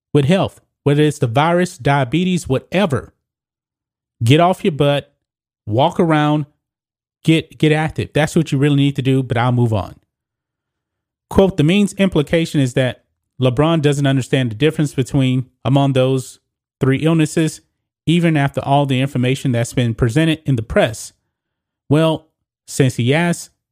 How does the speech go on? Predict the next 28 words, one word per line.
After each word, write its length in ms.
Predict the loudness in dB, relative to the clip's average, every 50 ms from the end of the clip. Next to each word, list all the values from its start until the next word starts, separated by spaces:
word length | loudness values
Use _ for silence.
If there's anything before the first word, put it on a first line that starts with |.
| _ _ _ _ _
let 260 | -2 0 0 0 2
me 300 | 2 2 2 0 0 -4 -6 _ _ _ -2
help 200 | 0 0 0 0
him 140 | 0 0 0
out 300 | 0 0 -2 -2 -4 -4
by 160 | -4 -4 -4
explaining 560 | -6 -8 -10 -4 -2 0 2 2 2 2 0
the 80 | 0 0
difference 560 | 0 -2 0 0 -2 -4 -4 -6 -12 -20 -20 _ _ _ _ _ _ _ _ _ _ _ _ _
and 380 | 0 2 2 2 0 0 -2 -4 _ _ _ _ _ _ _ _ _ _ _ _ _ _ _
how 280 | _ 0 2 2 2 2
knowing 400 | 2 2 2 2 2 0 0 0
that 180 | 0 -2 -2
the 80 | -2 -4
difference 540 | -2 -2 -2 -2 0 -2 -2 -2 -6 -10 -18 _ _ _ _ -4
might 320 | -2 0 0 0 -2 -4
save 300 | -2 -2 -2 -2 0 0
lives, 420 | 0 0 2 2 0 -2 -2 -4
especially 800 | -8 -8 -8 -4 -2 -2 -2 -2 -2 -2 0 0 0 0 -2 -4 _ _ _ _
in 180 | 0 0 0 0
the 80 | 0
black 340 | 0 0 -2 -2 -2 -4 -4
community, 680 | -2 0 0 2 2 0 0 -2 -2 -4 -6 -8 _ _ _ _ _ _ _ -4
the 100 | -4 -4
former 440 | -2 _ 0 2 2 2 0 -2 -2 -2
N 160 | -2 -2 0
B 200 | 0 0 0 0
A 320 | 0 0 -2 -4 -8 -12